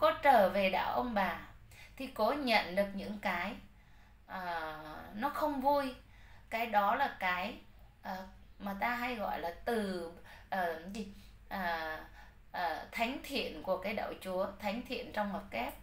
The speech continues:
Họ luôn gây áp lực với những người mà muốn bỏ đạo Chúa. Tất cả những người bỏ đạo Chúa tâm sự với Ly đều gặp muôn vàn khó khăn,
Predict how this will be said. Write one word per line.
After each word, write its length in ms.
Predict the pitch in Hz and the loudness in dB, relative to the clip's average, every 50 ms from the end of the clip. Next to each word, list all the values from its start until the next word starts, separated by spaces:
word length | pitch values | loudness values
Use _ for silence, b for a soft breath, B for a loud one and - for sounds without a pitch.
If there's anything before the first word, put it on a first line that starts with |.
| - - - - - - - - - - - - - - - - B B B B B B B B B B B B | -16 -20 -20 -20 -20 -20 -20 -20 -20 -20 -20 -20 -20 -20 -20 -20 B B B B B B B B B B B B
Họ 340 | B - 240 240 202 185 185 | B 6 10 12 12 12 12
luôn 340 | 220 294 320 320 330 311 302 | 10 8 4 4 4 2 2
gây 200 | 311 302 311 - | 4 4 4 4
áp 320 | - - - 494 - - | 4 2 2 2 2 0
lực 200 | 247 233 214 196 - - | 0 0 0 0 -2 -2
với 120 | 247 277 | -2 0
những 340 | 262 240 214 202 240 269 269 | 0 -2 -4 -4 -4 -2 0
người 280 | 254 220 208 190 175 175 175 | 2 2 4 4 2 2 -2
mà 380 | 175 175 170 165 160 151 147 - - - - - - - | -4 -2 -2 -2 -4 -4 -6 -8 -10 -12 -16 -20 -20 -14
muốn 300 | - 190 190 220 240 226 | -10 -8 -6 -6 -2 2
bỏ 240 | 247 247 226 185 160 | 4 4 4 4 2
đạo 180 | - - - - - - | 0 -2 -4 -4 -6 -8
Chúa. 200 | 185 180 185 208 - - B B B B B | -6 -6 -6 -6 -8 -10 B B B B B
Tất 260 | - 339 466 - - - | 0 0 0 0 2 6
cả 240 | 311 277 214 196 190 | 8 8 8 8 4
những 160 | - 233 254 | 0 -4 -2
người 180 | 285 262 220 220 | 0 2 2 4
bỏ 260 | 196 214 214 190 165 | 6 6 6 6 6
đạo 160 | 160 165 160 147 - | 4 2 2 0 -2
Chúa 280 | - 196 185 196 220 - - - | -2 2 2 2 2 2 0 -2
tâm 200 | 247 233 233 - | -2 -2 -2 -2
sự 200 | 240 220 - - - | -4 -4 -4 -2 -2
với 140 | 196 220 240 | -2 -2 -2
Ly 200 | 247 240 233 196 | -2 -2 -2 0
đều 220 | 190 196 190 175 | 2 2 2 4
gặp 300 | 170 - 170 160 - - - - | 6 6 6 6 4 2 -6 -4
muôn 340 | 190 240 294 320 311 294 262 | 0 2 4 4 4 4 4
vàn 260 | 247 220 180 170 - - | 4 4 4 2 0 2
khó 240 | 185 180 202 208 - | 4 6 6 6 4
khăn, 180 | - 262 254 | 2 2 2